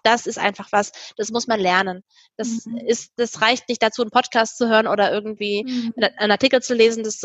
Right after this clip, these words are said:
Speaker 1: ist wirklich was, nehmt das ernst, weil das ist die Verhütung. Ich meine, das ist ja eigentlich, ja, ernster kann ja ein Thema kaum sein oder mehr Verantwortung
Speaker 2: Ja.
Speaker 1: dahinter kann es ja kaum geben. Deswegen finde ich, ist es schon sinnvoll, da wirklich auch mal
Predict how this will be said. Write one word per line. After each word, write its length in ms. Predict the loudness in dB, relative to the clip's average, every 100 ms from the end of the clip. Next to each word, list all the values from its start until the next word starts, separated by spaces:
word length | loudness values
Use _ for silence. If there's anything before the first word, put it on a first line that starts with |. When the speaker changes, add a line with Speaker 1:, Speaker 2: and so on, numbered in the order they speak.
| -10
Speaker 1:
ist 240 | -10 -8
wirklich 280 | -6 -6 -2
was, 320 | 2 2 -2 -16 -10
nehmt 240 | 0 0 0
das 100 | -6
ernst, 480 | 0 2 2 0 -2
weil 100 | -2
das 120 | -2
ist 280 | -4 -6 -8
die 120 | -10 0
Verhütung. 480 | 2 2 2 0 -2
Ich 100 | -2
meine, 320 | 0 -2 -6 -20 _ _ _ -6
das 140 | -2
ist 200 | -2 2
ja 200 | 2 4
eigentlich, 440 | 2 0 0 -4 -6 -14 _ -20 -20 -20 _ 0
ja, 140 | 2
ernster 460 | 4 2 2 0 -2
kann 180 | 0 2
ja 80 | 2
ein 120 | 2
Thema 240 | -2 -2
kaum 240 | 2 0 0
sein 300 | 0 0 0
oder 120 | 0
mehr 160 | 2 0
Verantwortung 480 | 0 -2 -2 -2 0
Speaker 2:
Ja. 80 | -2
Speaker 1:
dahinter 240 | 0 -4
kann 160 | -2 -2
es 100 | -2
ja 80 |
kaum 300 | -6 -4 -8
geben. 240 | -4 -6 -6
Deswegen 380 | -2 -2 -2 -6 -14 -18 -12
finde 220 | -2 2 2
ich, 80 | 0
ist 120 | -4
es 160 | -2 0
schon 320 | 2 2 -2 -10 -20 -20 _
sinnvoll, 580 | -2 2 2 4 6 6 6
da 300 | 4 6 6
wirklich 320 | 2 -2 -2
auch 120 | -2 2
mal 340 | 4 6